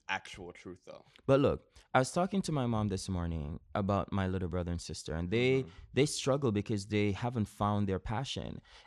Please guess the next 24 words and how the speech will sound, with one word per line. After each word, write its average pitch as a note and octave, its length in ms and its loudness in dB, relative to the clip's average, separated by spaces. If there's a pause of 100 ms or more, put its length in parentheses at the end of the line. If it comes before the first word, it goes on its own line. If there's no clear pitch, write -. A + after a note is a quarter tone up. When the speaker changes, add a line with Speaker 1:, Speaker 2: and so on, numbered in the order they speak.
Speaker 2:
And A#2 120 6
I B2+ 80 6
blame B2+ 300 8
myself - 880 0 (160)
Speaker 1:
No. G2 80 -18 (180)
Speaker 2:
because C3 320 6
I'm B2+ 160 4
like, B2 260 2 (420)
maybe C#3+ 340 6 (160)
I'm D3 380 4
not, C3+ 240 2 (480)
I, C3 340 4 (240)
I B2+ 140 2
haven't C3+ 580 2
figured B2 480 4
out B2+ 180 6
what A2 280 4
their A2+ 140 6
passion G#2+ 480 4
is, F3+ 220 2
so A#2 160 0
I G#2+ 120 4
don't A2 340 4
know A2+ 360 4